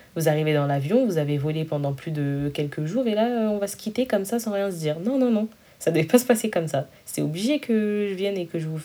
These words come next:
donne des petits conseils et tout que moi-même j'appliquerai bien évidemment. Parce que je le répète encore une fois, ce podcast-là, c'est aussi une façon pour moi de me rappeler les choses dans la vie et de continuer, euh,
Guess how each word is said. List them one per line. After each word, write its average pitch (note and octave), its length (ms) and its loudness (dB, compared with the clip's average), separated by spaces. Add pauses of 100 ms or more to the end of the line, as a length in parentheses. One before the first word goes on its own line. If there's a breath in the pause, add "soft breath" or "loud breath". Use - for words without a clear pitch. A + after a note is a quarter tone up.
donne D#3 260 0
des D3+ 100 -2
petits - 180 -10
conseils D#3 380 -4
et D3 60 -4
tout C#3 100 -10
que D#3 140 -6
moi-même D#3 380 0
j'appliquerai D3+ 480 -4
bien C#3+ 180 -2
évidemment. C#3+ 420 -2 (480 loud breath)
Parce D#3 160 0
que - 140 -4
je C#3+ 60 -2
le D3+ 80 2
répète D#3 340 0
encore D3+ 240 0
une D3+ 80 0
fois, E3 120 -4
ce F3+ 120 -6
podcast-là, D#3+ 580 -4
c'est E3 320 -6
aussi F#3+ 400 -6 (400 loud breath)
une D#3+ 120 0
façon E3+ 320 0
pour D#3+ 200 -4
moi F3 320 2
de E3 140 -2
me D3+ 140 0
rappeler D3+ 400 -2
les D#3+ 100 -2
choses E3+ 320 -4
dans D3 140 -2
la C#3+ 120 -2
vie D#3+ 260 -4
et D3+ 120 -2
de C#3+ 100 -2
continuer, D#3 560 -4
euh, D3 100 -2